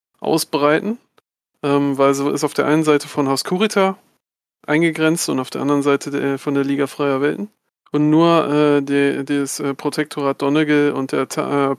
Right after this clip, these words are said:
Tama-Pakt konnten dann in Richtung Peripherie dann halt sich weiterentwickeln. Das hat Vor- und Nachteile gehabt für diese, äh, für diese Nation. Äh, der Vorteil für den, äh, für die beiden etwas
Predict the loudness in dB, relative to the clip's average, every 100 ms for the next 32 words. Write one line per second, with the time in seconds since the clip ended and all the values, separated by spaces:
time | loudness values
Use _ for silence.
0 | -6 0 2 2 0 -4 -4 -18 _ _
1 | _ _ -4 -2 0 0 2 0 -2 -2
2 | -2 0 -2 -2 -4 -2 -2 -2 -4 -8
3 | -10 -16 -20 -20 _ _ -12 -6 -2 -2
4 | -2 -4 -6 -6 -8 -10 _ _ _ -8
5 | -2 -2 -2 2 2 4 4 2 2 -2
6 | -2 0 0 -2 -4 -8 -6 -4 -2 -2
7 | -2 -2 -4 -6 -8 -4 -4 -4 -4 -4
8 | -4 -6 _ _ _ _ -2 0 2 0
9 | 0 -2 0 2 2 2 2 2 0 -4
10 | -10 -4 0 2 0 -2 -6 -4 -4 -4
11 | -4 -2 -2 -4 -6 -4 0 0 2 0
12 | -4 -6 -10 -10 -10 -6 -6 -6